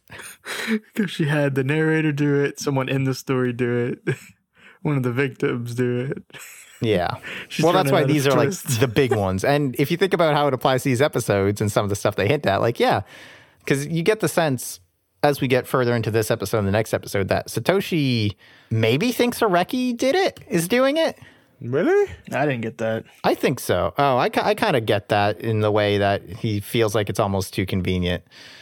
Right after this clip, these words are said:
Speaker 2: Or he, th-, I think he thinks it's a possibility, not that he thinks it's necessarily the case.
Speaker 3: I see why Sato-, Satoshi's not good at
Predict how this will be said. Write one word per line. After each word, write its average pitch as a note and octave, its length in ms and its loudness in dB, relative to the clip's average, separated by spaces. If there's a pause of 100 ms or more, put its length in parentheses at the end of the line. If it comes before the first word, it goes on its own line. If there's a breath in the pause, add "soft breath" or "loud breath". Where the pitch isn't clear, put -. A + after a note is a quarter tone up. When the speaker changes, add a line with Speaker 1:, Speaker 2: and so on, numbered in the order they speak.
(220 loud breath)
Speaker 2:
Or C3+ 180 2
he, D3+ 140 0
th-, G#3 60 -2
I E3+ 100 4
think G#3+ 180 -2
he F3+ 60 -4
thinks D3+ 240 -2
it's B2+ 120 -8
a G#2 40 0
possibility, F#2+ 800 0
not F#2+ 220 0
that F#2+ 120 0
he F2+ 60 -4
thinks - 260 -4
it's - 140 -10
necessarily F2+ 500 -4
the - 80 -8
case. - 480 -6
Speaker 3:
I D3+ 80 -2
see E3 140 -2
why C#3+ 160 2
Sato-, C#3+ 380 0
Satoshi's C#3+ 720 -2
not C3+ 200 0
good C3+ 160 2
at B2 180 0